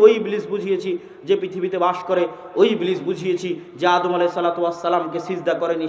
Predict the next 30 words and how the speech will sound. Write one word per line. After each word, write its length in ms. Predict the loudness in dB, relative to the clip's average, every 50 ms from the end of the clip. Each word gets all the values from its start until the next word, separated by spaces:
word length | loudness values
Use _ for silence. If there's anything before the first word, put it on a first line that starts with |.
| -6 -6
সেই 160 | -6 -6 -6 -6
ইবলিস। 300 | -4 -4 -6 -6 -6 -10 -14 -20 -20 -20 -20 -18 _ 2
এই 80 | 4 4 4
ইবলিসের 320 | 4 2 0 0 0 -4 -2 -4
সবচেয়ে 340 | -4 -4 -4 -2 0 0 2
বড় 100 | 2 2 2 2
এজেন্ডা 300 | 2 0 0 0 2 2 0
হচ্ছে 240 | 0 -2 -4 -2 0 0 0 -2 -6 -14 -18 -12 -2
মানুষকে 420 | 0 2 4 4 4 2 2 0 0
তার 160 | 0 0 -2 0 0
স্বাভাবিক 400 | 4 8 8 10 10 10 8 8 4 0
মর্যাদা 360 | -2 2 2 2 2 2 2
থেকে, 260 | 0 -2 -4 -2 -2 -2 -4 -6 -12 -18 -18 -16 0
স্বাভাবিক 400 | 2 4 8 8 10 10 10 8 6 4
মান 140 | 4 4 4 2 0 -2
সম্মান 240 | -4 -4 -2 -2 -4 -4
থেকে 140 | -4 -2 -2 -2
নিচে 180 | -2 -2 -2 -2
নামিয়ে 320 | 0 0 0 2 0 2 2
দেওয়া। 180 | 4 4 4 4 2 0 -6 -10 -4 2
তাহলে 220 | 4 4 4 4 2
মানুষ 320 | 2 2 2 2 0 -2 -4 -4 -4
যখন 240 | -4 -4 -4 -6 -6 -6 -10 -12 -16 -8 0
এই 180 | 4 6 6 6 6
ধরনের 300 | 6 4 2 2 0 -4 -2 0
জঘন্য, 460 | 0 0 4 4 4 4 4 2 -2 -2 -2 -2 -2
নিকৃষ্ট 540 | -2 -4 -4 -6 -4 -2 -2 -2 -2 0 2 2 2 2 -2 -8 -14 -18 -18 -4 4
পশু 340 | 8 8 8 8 6 4 2
বৃত্তিতে 520 | 2 2 0 -2 -2 -2 -6 -8 -4 -2 -2
লিপ্ত 260 | -2 -2 -4 -6 -4